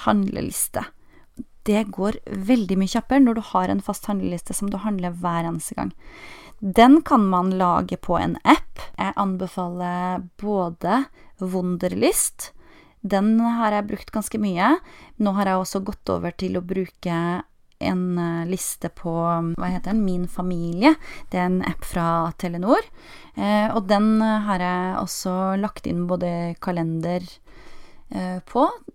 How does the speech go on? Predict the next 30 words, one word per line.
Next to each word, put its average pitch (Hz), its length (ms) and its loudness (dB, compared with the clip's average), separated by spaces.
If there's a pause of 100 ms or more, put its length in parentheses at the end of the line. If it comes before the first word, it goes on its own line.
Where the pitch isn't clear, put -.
og 220 400 4
lagt - 300 -4
inn 185 440 0
mannen 175 460 0
min 180 200 0
der 175 140 0
også, 175 260 -2
så 233 140 -6 (140)
han, 214 320 -2 (480)
eh, 196 240 -4
kan 208 240 -2
gå 190 240 -4
inn 175 260 -2 (100)
og 185 140 -4
så 175 720 -8 (340)
sjekke - 400 -6
hva 165 160 -2
som 180 140 -2
står 175 220 0
på 175 100 -4
handlelista, 170 480 -2
for - 80 -6
eksempel 208 360 -2
hvis 233 200 -2
den 175 80 -4
skal - 200 -4
handle 170 220 -2
på 180 140 0
vei 165 180 -2
hjem, 240 200 6